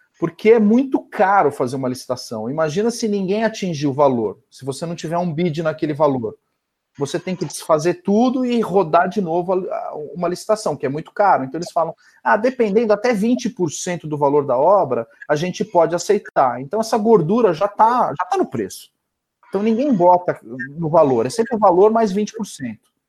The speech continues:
tá? E aí uma determinada construtora acaba sendo, é, agraciada com a obra, e ao longo do tempo você tem lá os problemas,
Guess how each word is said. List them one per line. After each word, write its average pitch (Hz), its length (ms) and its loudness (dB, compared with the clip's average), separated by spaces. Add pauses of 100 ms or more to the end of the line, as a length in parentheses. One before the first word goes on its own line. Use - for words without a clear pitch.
(260)
tá? 110 220 -6 (1200)
E 190 80 4
aí 202 220 4
uma 226 160 4
determinada 175 640 2
construtora 139 920 -4 (320)
acaba 113 540 -4
sendo, 117 640 -8 (340)
é, - 600 -14 (120)
agraciada 131 840 2
com 170 120 -4
a 170 40 0
obra, 175 460 0 (340)
e 180 60 0
ao 185 100 4
longo 214 240 4
do 190 120 -2
tempo 202 420 -8
você 165 120 -12
tem 180 200 -10
lá 160 100 2
os 180 160 -4
problemas, 156 880 -6